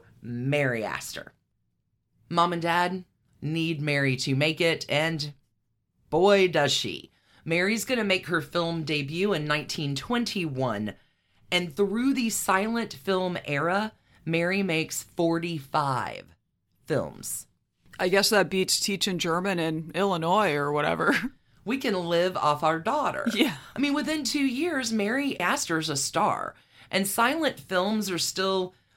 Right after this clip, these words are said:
Speaker 1: the thing, and there's no bigger star in the world at that time than acting legend John Barrymore. In nineteen twenty-three, John, who is forty-one years old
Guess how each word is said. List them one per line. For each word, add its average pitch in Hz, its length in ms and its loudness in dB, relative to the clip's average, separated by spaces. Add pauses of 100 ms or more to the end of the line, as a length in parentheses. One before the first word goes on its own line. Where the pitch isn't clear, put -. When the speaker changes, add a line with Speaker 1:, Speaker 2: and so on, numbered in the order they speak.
(100)
Speaker 1:
the 170 140 0
thing, 110 640 -4 (320)
and 156 100 -2
there's 175 220 0
no 202 220 0
bigger 190 320 0
star 170 320 2
in 160 100 0
the 151 80 -2
world 143 640 -2 (160)
at 151 180 2
that 151 220 -4
time 147 420 0
than 185 380 0
acting 185 560 -2
legend 175 560 0 (120)
John 127 500 0 (120)
Barrymore. 110 540 -4 (640)
In 170 120 -2
nineteen 202 400 2
twenty-three, 214 640 -2
John, 226 440 2
who 220 160 4
is 220 160 0
forty-one 208 680 2
years 208 280 -2
old 180 420 0